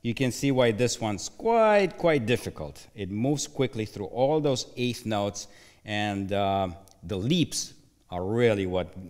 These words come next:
what gets you in there. The leaps of, of six, of, uh, of sevenths, and so on. Okay?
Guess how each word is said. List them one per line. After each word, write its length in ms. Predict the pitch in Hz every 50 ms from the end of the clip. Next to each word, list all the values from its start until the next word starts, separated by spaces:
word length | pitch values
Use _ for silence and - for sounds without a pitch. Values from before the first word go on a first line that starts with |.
| 82 -
what 380 | 85 92 90 92 87 80 80 82
gets 280 | 90 87 80 - -
you 120 | - 82 80
in 120 | 78 76
there. 200 | 76 78 76 76
The 140 | 76 80 82
leaps 500 | 80 87 101 127 123 120 - - - -
of, 200 | 92 85 - -
of 140 | 92 85 -
six, 540 | - - - - 127 - - - - - -
of, 300 | 87 85 85 82 80 78
uh, 240 | 85 85 82 78 78 78 - - - -
of 160 | - 82 -
sevenths, 720 | - - - - 147 131 127 107 92 87 82 76 - - -
and 180 | 76 78 71
so 280 | - - - 82 73 73
on. 160 | - - - - - 78 76
Okay? 200 | - - 156 202